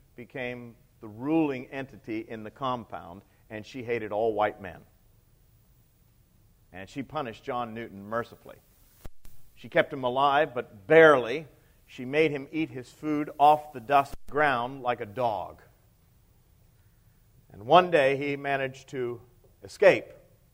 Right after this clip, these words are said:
He flagged down another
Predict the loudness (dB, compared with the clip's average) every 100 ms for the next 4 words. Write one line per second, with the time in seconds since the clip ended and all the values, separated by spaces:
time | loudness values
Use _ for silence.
0 | _ _ _ _ _ _ _ _ -16 -10
1 | -10 -10 -14 2 6 6 4 2 2 2
2 | -4 -8 -10 0 2 2 2 -4 -6